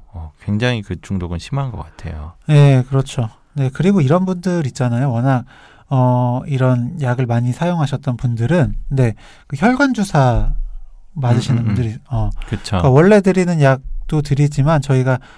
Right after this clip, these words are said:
Speaker 2: 다른 진통제를 이렇게 드리기도 하거든요.
Speaker 1: 음, 음.
Speaker 2: 네, 그러다 보면 그 차이를 기막히게 아세요.
Speaker 1: 맞아요.
Speaker 2: 네, 혈관에 들어오는 순간 그 느껴지는 느낌이 다르다고 표현을
Speaker 1: 음, 음.
Speaker 2: 하시더라고요.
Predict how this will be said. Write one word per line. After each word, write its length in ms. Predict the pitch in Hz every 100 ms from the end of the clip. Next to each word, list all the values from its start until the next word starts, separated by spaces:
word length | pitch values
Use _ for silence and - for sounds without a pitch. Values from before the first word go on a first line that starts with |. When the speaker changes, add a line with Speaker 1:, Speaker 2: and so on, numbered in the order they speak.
| -
Speaker 2:
다른 320 | - 139 202
진통제를 500 | 208 196 185 170 147
이렇게 240 | 131 135 131
드리기도 460 | 135 135 131 120
하거든요. 480 | 139 175 139 110 170 113
Speaker 1:
음, 180 | 101 92
음. 100 | 95
Speaker 2:
네, 240 | 127 117 -
그러다 300 | - 175 185
보면 140 | 185 151
그 380 | 170 170 170 147 - - - -
차이를 520 | - 247 254 220 226
기막히게 640 | - 156 190 208 202 175
아세요. 380 | 123 110 123 101 - - -
Speaker 1:
맞아요. 460 | 85 80 85 80
Speaker 2:
네, 120 | 135 120
혈관에 360 | 196 214 208
들어오는 420 | 147 139 170 170 156
순간 400 | 202 196 196 160
그 120 | 127
느껴지는 560 | 120 - 170 170 160
느낌이 440 | 120 117 - 127 120
다르다고 420 | - 123 147 139
표현을 300 | - - 110
Speaker 1:
음, 20 |
음. 40 | 104
Speaker 2:
하시더라고요. 760 | 98 107 104 98 104 127 127